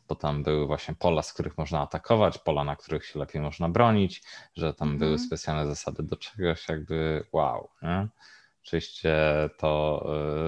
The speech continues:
Speaker 1: y, jakby zupełnie inne przeżycie, nie? Jakby, no, y, jak
Speaker 2: Mhm.
Speaker 1: powiedziałem tam właśnie jednemu, jednemu temu tam Beduinowi, że właśnie, że ja gram w grę, no to chodź zagramy. Tak, o cholera, nie?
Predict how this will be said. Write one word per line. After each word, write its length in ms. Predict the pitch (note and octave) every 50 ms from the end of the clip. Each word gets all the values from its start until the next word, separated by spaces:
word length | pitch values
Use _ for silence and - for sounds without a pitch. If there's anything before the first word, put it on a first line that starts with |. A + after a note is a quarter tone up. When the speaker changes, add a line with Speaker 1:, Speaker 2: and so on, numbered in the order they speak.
| E2 E2 E2 E2+ E2+ E2+ D#2 - G#1
Speaker 1:
y, 40 |
jakby 260 | C2+ F2+ F2+ F2 F2 F2
zupełnie 400 | E2+ F2+ - - G#2+ G2 G2 F2
inne 220 | G2 G2 F#2+ F#2+
przeżycie, 560 | F#2 - - G2+ F#2 F#2 G2 F2 - - E2 -
nie? 80 | D2+ F#2
Jakby, 360 | G2 G2 F2+ E2 E2 D#2 D#2
no, 140 | E2+ D#2+ -
y, 280 | - G1+ G1+ D#2 E2+ E2+
jak 120 | E2+ E2
Speaker 2:
Mhm. 60 | D#2+ -
Speaker 1:
powiedziałem 640 | F#2 E2+ F2 E2+ D#2+ F2 F2 F2 F2 E2+ E2+ E2
tam 220 | D#2+ - D2+ D#2 D#2 - - - - - _ - -
właśnie 500 | - E2+ - - - - D#2 D2+ D2+ D2+ D2+
jednemu, 680 | D2+ D2+ - E2 D#2 D2+ D2+ D#2 D2+ D2+ D2+ D2+ C#2+ - -
jednemu 520 | - D2 D2 - D#2 D2+ D2+ D2+ D2+ D2+ C#2
temu 720 | - D2+ D2 D2 D2 D2 C#2+ C#2+ C#2+ D2 C#2+ C#2+ C#2+ C#2+ -
tam 360 | - C#2+ C#2+ C#2+ D2 D2 C#2
Beduinowi, 680 | C#2+ D#2 D2 D#2+ D#2+ D2+ D2 D2+ D2+ D2 C#2+ C#2+ D2+ D2
że 200 | C#2 C#2 C#2+ C#2
właśnie, 340 | C2 C#2+ C#2 - - - - -
że 80 | - _ -
ja 60 | C#2+
gram 240 | C#2+ C#2+ - - C3
w 20 |
grę, 160 | _ - - D3
no 40 | - _
to 80 | - _ _
chodź 200 | - - D#3 -
zagramy. 360 | - D3+ D#3 D#3 - C3+ C3+ - -
Tak, 100 | - - _ _ - - - - - - _ -
o 120 | F#2+ G2
cholera, 640 | - - - - D2 C#2 C2+ C#2+ C#2+ - C2 B1+ B1
nie? 420 | B1+ C#2+ D#2 F2 G2+ A2+ B2 A#2